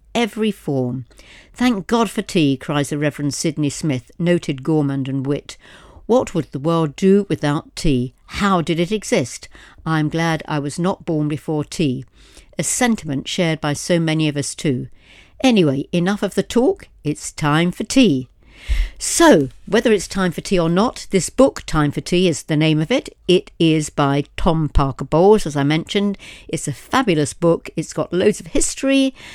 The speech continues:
loads of little, uh, recipes that are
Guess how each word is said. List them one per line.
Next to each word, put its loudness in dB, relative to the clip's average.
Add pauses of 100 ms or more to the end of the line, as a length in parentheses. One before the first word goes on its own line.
(140)
loads 2
of -6
little, 0
uh, -2
recipes 2
that -2
are 0